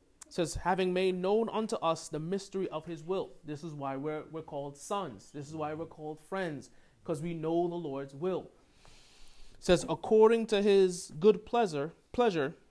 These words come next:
which he hath purposed in, in himself, that in the dispensation of the fullness of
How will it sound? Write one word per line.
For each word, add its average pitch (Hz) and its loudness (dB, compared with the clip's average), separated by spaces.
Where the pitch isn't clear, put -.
which 190 4
he 220 -2
hath 185 0
purposed 185 -6
in, 151 -2
in 127 -10
himself, 151 -4
that 160 2
in 220 6
the 226 4
dispensation 196 -2
of 185 -4
the 165 -2
fullness 196 -2
of 160 -2